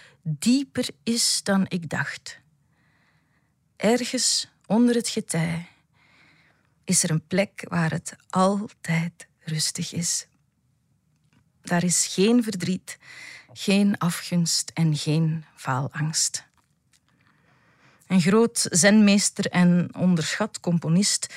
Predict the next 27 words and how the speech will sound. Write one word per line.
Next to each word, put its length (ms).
genaamd 540
Sebastiaan 760
de 80
Krap, 440
verwoordde 520
het 160
als 160
volgt. 500
De 60
blaadjes 540
zijn 280
altijd 360
groener 560
in 180
andermans 640
zeewierwoud. 960
Maar 180
als 260
je 80
daarvan 420
gaat 240
dromen, 580
bega 280
je 220
een 120
grote 320
fout. 560